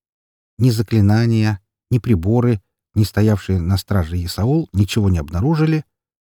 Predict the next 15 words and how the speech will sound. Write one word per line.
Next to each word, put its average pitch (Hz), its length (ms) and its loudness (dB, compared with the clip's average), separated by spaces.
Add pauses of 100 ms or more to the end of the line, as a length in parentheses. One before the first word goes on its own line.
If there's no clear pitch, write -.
(120)
Можно 107 360 0
спокойно 82 520 -6
говорить. 82 500 -10 (1500)
Дождавшись 87 560 -2
подтверждения 101 720 0
из 85 120 -4
Москвы, 113 540 0 (200)
он 101 160 2
незамедлительно 92 760 0
снял - 280 -8
трубку, - 600 -4
чтобы 90 300 -2
приступить - 520 -6
к - 100 -8
докладу. 71 560 -6